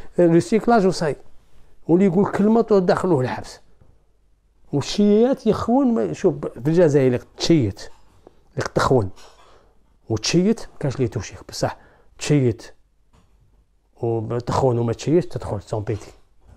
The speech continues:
الحمد لله حنا مانا لا معاك لا معاك، حنا مع الحق. لهذا اليوم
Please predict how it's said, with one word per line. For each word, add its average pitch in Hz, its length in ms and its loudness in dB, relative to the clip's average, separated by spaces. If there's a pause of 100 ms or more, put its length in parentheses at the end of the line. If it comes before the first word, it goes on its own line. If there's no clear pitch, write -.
(160)
الحمد 135 280 -6
لله 135 100 -2
حنا 117 160 -4
مانا 117 240 -4
لا 110 120 -4
معاك 127 320 -8
لا 135 80 -8
معاك، 113 140 -12 (640)
حنا 113 160 -6
مع 117 140 -2
الحق. 95 220 -8 (1400)
لهذا 185 580 4 (200)
اليوم 202 560 4